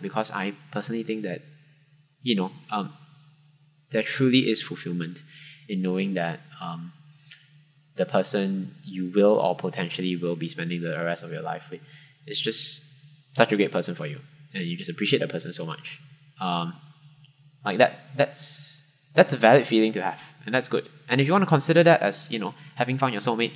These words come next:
sure, yeah, go ahead. But I just don't think that this theory is,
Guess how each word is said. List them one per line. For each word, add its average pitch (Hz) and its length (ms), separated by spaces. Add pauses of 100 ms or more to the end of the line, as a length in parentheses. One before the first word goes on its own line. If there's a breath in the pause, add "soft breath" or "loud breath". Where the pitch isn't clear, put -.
sure, - 240 (340)
yeah, - 240
go 78 140
ahead. - 160 (500 soft breath)
But 90 180
I 95 120
just 104 160
don't 123 180
think 143 160
that 92 140
this 107 160
theory 92 520
is, - 320